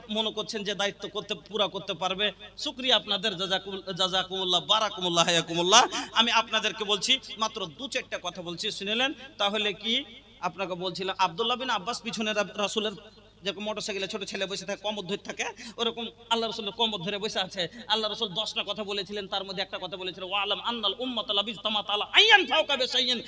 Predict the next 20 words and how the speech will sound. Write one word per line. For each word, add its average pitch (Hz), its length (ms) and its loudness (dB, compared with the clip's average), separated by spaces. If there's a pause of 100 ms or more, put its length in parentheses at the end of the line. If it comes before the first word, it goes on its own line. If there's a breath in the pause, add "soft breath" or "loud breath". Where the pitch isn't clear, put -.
(140 loud breath)
লাম 427 180 12
ইয়ানফাওকা 339 460 10
ইল্লা 320 260 6
বিশাইইন 269 400 2
কাদ 220 220 0
কাতাবাহুল্লাহু 202 720 -2
লাক, 202 140 0 (320)
ওয়া 185 100 -2
ইন 190 100 -4
ইজতামা 196 320 -4
ওয়ালা 196 240 0
আন 208 100 6
ইয়াযুররুকা 208 560 6
বিশাইইন।" 311 680 6 (520)
এই 202 120 -2
আব্দুল্লাহ 226 320 0
বিন 247 120 -4
আব্বাস, 247 800 6 (400)
শোনো, 214 260 2 (1200)
সারা 208 320 2